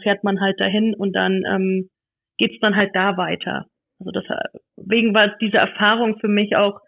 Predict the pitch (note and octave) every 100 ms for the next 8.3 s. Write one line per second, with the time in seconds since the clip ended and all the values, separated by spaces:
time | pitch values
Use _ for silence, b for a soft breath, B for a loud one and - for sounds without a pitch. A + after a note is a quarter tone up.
0 | b b b - A#3 F#3+ G#3+ A#3 - G#3
1 | G#3 G3+ G3+ G#3 A3 - A#3 G#3+ G#3+ G#3
2 | A3+ A3 F#3+ G3+ G3 F#3 - G#3 G3+ F#3
3 | G3 G3 F#3+ F#3+ F#3 - G3+ A3+ - -
4 | _ _ - G3 F#3+ G3 - G3 - G3+
5 | F#3+ - _ _ - G3+ G#3 G3 - G3+
6 | F#3+ G#3+ C4+ C#4 C4+ b b _ - F#3+
7 | F#3+ F#3+ F#3 _ - G3 G3 F#3 F3 F3
8 | - E3+ F3